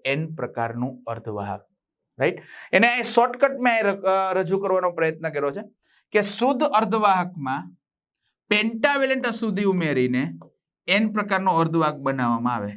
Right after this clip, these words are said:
Is right? આ પ્રકારની અશુદ્ધિને ડોનર અશુદ્ધિ કહેવાય. કેમ કહેવાય મેં તમને કીધું, કારણ કે એની પાસે પાંચ ઇલેક્ટ્રોન છે, પાડોશી ચાર છે.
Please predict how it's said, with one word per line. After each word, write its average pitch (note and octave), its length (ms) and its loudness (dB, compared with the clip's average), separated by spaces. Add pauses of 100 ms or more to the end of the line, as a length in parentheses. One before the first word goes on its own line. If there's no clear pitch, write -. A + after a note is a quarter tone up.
(240)
Is C3+ 120 -2
right? D#3 380 0 (500)
આ G#3+ 340 2 (120)
પ્રકારની F#3+ 440 0
અશુદ્ધિને F3+ 540 0
ડોનર D#3+ 480 2
અશુદ્ધિ D3 360 -4
કહેવાય. A#2+ 320 -2
કેમ D#3+ 240 2
કહેવાય D#3+ 200 0
મેં D#3 140 -6
તમને D3 220 -6
કીધું, C3 260 -4
કારણ C3 140 0
કે C#3+ 80 -2
એની D3 100 -2
પાસે D3 300 0
પાંચ E3 340 0
ઇલેક્ટ્રોન C3+ 460 0
છે, B2 120 -6
પાડોશી C3+ 540 0
ચાર A#2 280 0
છે. - 160 -20